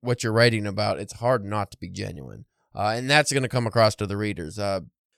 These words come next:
because when you get an author who's just writing about something they have no experience in, uh, say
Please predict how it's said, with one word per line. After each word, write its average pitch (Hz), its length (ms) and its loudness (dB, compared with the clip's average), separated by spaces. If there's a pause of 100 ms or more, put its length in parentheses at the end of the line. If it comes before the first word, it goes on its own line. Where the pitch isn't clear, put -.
because 170 320 4
when 220 100 0
you 247 80 -4
get 214 140 6
an 123 180 2
author 123 320 4
who's 127 200 2
just 120 180 -2
writing 120 320 4
about 110 200 4
something 110 320 -4
they 110 80 0
have 104 120 -2
no 175 200 6
experience 139 600 2
in, 92 300 -6 (300)
uh, 117 360 2
say 143 760 2